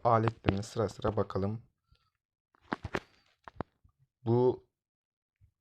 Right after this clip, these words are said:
alet, e, pipiyi için kullanılan bir şey.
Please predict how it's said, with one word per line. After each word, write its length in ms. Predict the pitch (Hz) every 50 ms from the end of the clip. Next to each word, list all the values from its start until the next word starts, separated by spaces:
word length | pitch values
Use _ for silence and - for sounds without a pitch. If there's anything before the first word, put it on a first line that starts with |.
| _ _ _ _ _ -
alet, 460 | 107 107 107 104 107 113 123 113 117 - - _ _ _ _ _ - - - _ _ _ _ - - _ _ _ _ _ _ _ - - -
e, 180 | 95 95 98
pipiyi 640 | 95 - - - - - - 92 95 104 110 110 - - - - - - - - - - - - - _ - 117
için 240 | 110 - - 98
kullanılan 640 | 95 - - 101 92 92 87 87 87 - 90 85 85
bir 80 | 85 -
şey. 200 | - - 98